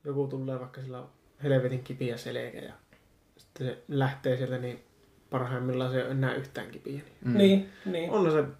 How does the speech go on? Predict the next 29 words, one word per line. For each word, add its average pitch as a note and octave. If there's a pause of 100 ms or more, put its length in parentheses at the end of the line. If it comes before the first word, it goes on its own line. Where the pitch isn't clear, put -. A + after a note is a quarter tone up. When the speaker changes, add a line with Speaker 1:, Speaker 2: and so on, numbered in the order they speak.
(220)
Speaker 1:
palkitsevaa. C3+ (240)
Speaker 3:
On, A#3
siitä B3+
tulee F3+
semmonen, D3+ (100)
Speaker 1:
Mm. C#3
Speaker 3:
ja G3
tulee A3
niinku A3
se A#3+
välitön D3+ (160)
palkinto C#3
siitä, C#3+
Speaker 1:
Niin. D3+
Speaker 3:
että C#3+ (760)
sä D#3+
niinku E3
heti F3
saat C3
sen C3+
palautteen C#3
ylle, C3+
se C#3+
on C3+
siinä C#3+
lähtövaiheessa, C3
että - (200)
Speaker 1:
Kyllä. B2+ (260)
Speaker 3:
mä, D#3+